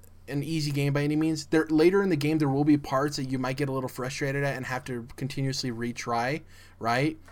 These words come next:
And I think having it on the go works to its benefit with that, because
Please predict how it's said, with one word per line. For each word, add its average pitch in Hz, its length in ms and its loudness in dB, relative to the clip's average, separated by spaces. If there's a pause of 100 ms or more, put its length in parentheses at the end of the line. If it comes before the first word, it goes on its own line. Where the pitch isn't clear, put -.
(220)
And 143 100 0
I 156 80 4
think 160 200 0
having 151 380 2
it 156 180 0
on 139 180 2
the 131 60 -2
go 127 340 0
works 127 580 -4 (320)
to 139 140 -2
its 120 120 -2
benefit 139 400 -2
with 165 140 0
that, 170 180 -2
because 127 460 -2